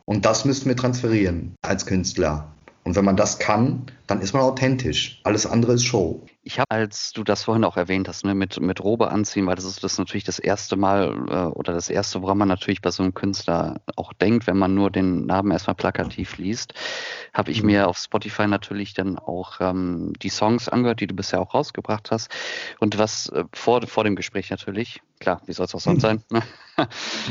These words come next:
Speaker 2: Ist mir dann aufgefallen und vor allem in der Hinsicht, wo du gesagt hast, no, es ist viel mit Emotionen verbunden, dass das gerade in diesem Moment auch passiert,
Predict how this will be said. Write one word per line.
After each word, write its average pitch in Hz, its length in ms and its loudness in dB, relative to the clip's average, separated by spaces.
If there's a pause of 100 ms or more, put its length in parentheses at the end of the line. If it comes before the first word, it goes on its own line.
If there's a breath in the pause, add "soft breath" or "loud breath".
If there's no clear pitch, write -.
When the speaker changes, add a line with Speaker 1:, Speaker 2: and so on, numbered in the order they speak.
(140 loud breath)
Speaker 2:
Ist - 140 -6
mir 156 120 4
dann 131 160 4
aufgefallen 131 880 0 (140)
und 113 180 2
vor - 220 0
allem 175 160 2
in 139 80 4
der 139 120 4
Hinsicht, 139 440 -2
wo 127 40 -2
du 120 80 -4
gesagt 117 360 -2
hast, - 180 -8
no, 120 240 0
es - 180 -6
ist 123 120 -8
viel 165 220 2
mit 143 140 4
Emotionen 131 560 2
verbunden, 123 400 2
dass 120 160 0
das 117 200 -2
gerade 123 260 2
in 107 80 4
diesem 117 260 0
Moment 113 300 2
auch - 140 -4
passiert, 120 500 -2